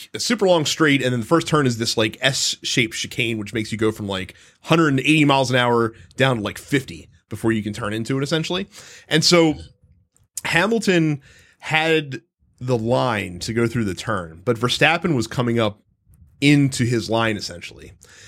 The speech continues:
And Hamilton wasn't ceding any space for Verstappen. Now, Hamilton wasn't obligated to give space because he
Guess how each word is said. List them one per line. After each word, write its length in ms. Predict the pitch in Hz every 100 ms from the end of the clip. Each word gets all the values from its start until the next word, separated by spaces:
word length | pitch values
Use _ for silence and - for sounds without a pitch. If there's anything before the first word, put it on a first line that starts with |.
| - _ 135
And 280 | 135 135
Hamilton 480 | 131 147 143 135 135
wasn't 260 | 127 117 123
ceding 380 | - 123 120 110
any 140 | 120
space 280 | 165 247 -
for 60 |
Verstappen. 320 | 117 101 85 98
Now, 160 | 101
Hamilton 560 | 147 175 170 165 143 123
wasn't 300 | 127 120 120 123
obligated 520 | 143 131 110 98 87
to 80 | 92
give 140 | 85
space 320 | - 85 117
because 320 | - 92 90
he 320 | 117 104 95